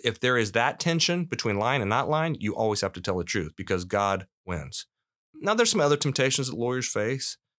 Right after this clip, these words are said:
but I don't think they're unique to the practice of law. For example, there's a temptation, I think, in, with a lot of lawyers to overbill, which, by the way, is just a nice way of saying lying and stealing.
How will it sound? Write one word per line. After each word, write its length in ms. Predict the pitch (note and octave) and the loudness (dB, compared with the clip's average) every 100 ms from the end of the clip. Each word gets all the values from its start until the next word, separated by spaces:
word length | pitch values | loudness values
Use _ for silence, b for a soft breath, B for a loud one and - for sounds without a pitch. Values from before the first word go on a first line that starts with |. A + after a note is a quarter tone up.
| _ | _
but 160 | B2 | 0
I 60 | C#3 | 2
don't 160 | C#3 - | 2 0
think 120 | A#2+ | 0
they're 120 | G#2+ | -2
unique 400 | G2 G2 G#2+ A2+ | 0 0 -2 -4
to 80 | - | -8
the 80 | F2+ | -4
practice 380 | G2 F#2+ - | -2 -2 -4
of 80 | F2+ | -6
law. 340 | F2 F2+ G2 - | -4 -2 -2 -2
For 80 | B2+ | -2
example, 580 | A2+ A2+ A#2 F#2 F2 _ _ _ _ _ A2 | 0 0 0 0 -2 _ _ _ _ _ -2
there's 140 | G#2+ | 0
a 60 | F#2+ | 2
temptation, 640 | A#2 G#2 A2 A2+ A#2 G#2+ | 0 2 2 2 0 0
I 100 | G#2+ | -2
think, 300 | - A2+ A2 | -2 -2 -2
in, 140 | G2+ - G#2+ | -4 -6 -6
with 120 | G2+ | -4
a 60 | |
lot 220 | F#2+ G2+ G#2+ | -2 0 0
of 40 | |
lawyers 300 | G2+ G#2+ A#2+ | 0 0 -2
to 80 | - | -2
overbill, 640 | A2+ G#2 F#2 G2+ A2+ D#3+ _ _ _ _ - | -2 -2 0 2 2 -2 _ _ _ _ -10
which, 340 | F#2+ G2 - | -6 -4 -4
by 140 | F#2+ F#2+ | -2 0
the 80 | |
way, 160 | F#2 G2 | 0 0
is 80 | G2 | -2
just 120 | - | -4
a 60 | F#2+ | -2
nice 240 | F#2+ - | -2 0
way 140 | F#2+ | 0
of 120 | F2+ F2+ | 0 0
saying 300 | G2 F#2 F2 | 0 0 -2
lying 380 | F#2+ F#2+ G2+ | 0 0 0
and 120 | F#2 F2 | 0 0
stealing. 440 | G#2 G2 A#2 | 0 0 0